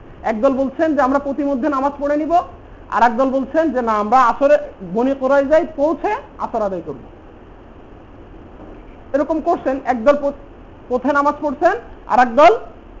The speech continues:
বনি কুরাইজায় পৌঁছে নামাজ পড়ছেন। পরবর্তীতে নামাজ কাদের শুদ্ধ হয়েছে বলেন? রাসূল সাল্লাল্লাহু আলাইহি ওয়াসাল্লামের কাছে পরবর্তীতে সংবাদ পৌঁছেছে। রাসূল সাল্লাল্লাহু আলাইহি ওয়াসাল্লাম, "ফালাম ইউআন্নিস আহাদান", বুখারীর শব্দ,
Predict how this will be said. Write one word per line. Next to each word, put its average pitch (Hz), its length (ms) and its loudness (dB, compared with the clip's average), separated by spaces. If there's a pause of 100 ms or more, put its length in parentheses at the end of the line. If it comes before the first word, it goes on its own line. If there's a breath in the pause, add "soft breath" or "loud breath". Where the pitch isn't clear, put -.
(160)
বনি 262 220 2
কুরাইজায় 294 560 4 (220)
পৌঁছে 311 280 0
নামাজ 240 180 -2 (100)
পড়ছেন। 165 280 -10 (800)
পরবর্তীতে 285 600 2
নামাজ 277 300 0
কাদের 294 260 0
শুদ্ধ 247 180 -2
হয়েছে 220 220 -2
বলেন? 226 200 -4
রাসূল - 1040 -12
সাল্লাল্লাহু 269 400 0
আলাইহি 269 140 4
ওয়াসাল্লামের 254 260 -4
কাছে 254 160 -4
পরবর্তীতে 240 600 -4
সংবাদ 220 300 -4
পৌঁছেছে। 190 220 -10
রাসূল - 880 -12
সাল্লাল্লাহু 269 160 -2
আলাইহি 285 260 -4
ওয়াসাল্লাম, - 80 -
"ফালাম 277 320 0
ইউআন্নিস 285 540 0 (180)
আহাদান", 226 480 0 (280)
বুখারীর 226 340 -2 (640)
শব্দ, 175 280 -6